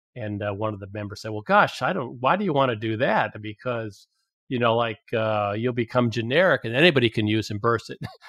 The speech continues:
And then fortunately, my C E O said, "Well, yeah, that'll be a great problem to have. If everybody knows Imburse, <laughs> then, then we won't really need to worry about somebody copying our, uh, Imburse It slogan." So,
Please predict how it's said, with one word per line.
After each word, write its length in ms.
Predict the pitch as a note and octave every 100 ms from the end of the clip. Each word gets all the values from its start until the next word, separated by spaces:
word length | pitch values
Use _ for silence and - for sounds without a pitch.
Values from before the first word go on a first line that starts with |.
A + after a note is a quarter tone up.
| - - _ _
And 200 | C3+ B2+
then 160 | C3+ C3
fortunately, 440 | D#3 F3 F3 D#3
my 160 | C3 B2
C 420 | B2+ - D3 C#3+
E 60 | C3
O 120 | C3
said, 240 | C3 B2
"Well, 160 | A#2+ C3
yeah, 180 | C#3+ D#3+
that'll 220 | D3+ C#3
be 100 | C#3
a 60 | A2+
great 260 | C3+ C#3
problem 300 | - C3 A#2+
to 60 | A#2+
have. 260 | C3+ D#3
If 120 | C3+ C3
everybody 460 | F#3+ A#3+ G3 D#3+
knows 380 | C3+ D3+ F3 D3
Imburse, 580 | B2 A#2 D#3+ F3 A#2+ -
<laughs> 20 |
then, 280 | D#3 F3+ D#3+ - - - -
then 140 | D#3
we 100 | D#3
won't 180 | D3+ E3+
really 220 | E3 D3+
need 220 | D3 C3+ B2+
to 60 |
worry 240 | B2 E3 F3+
about 240 | C3 B2
somebody 280 | C3 B2 A#2+
copying 600 | - C#3 D#3 F#3 A3+ A2+
our, 280 | G#2+ G#2+ A2 -
uh, 180 | B2 A#2+ D#3+
Imburse 420 | A#2+ B2+ E3 -
It 80 | A#2
slogan." 480 | - A#2 A2 G2+
So, 340 | G#2+ - A2+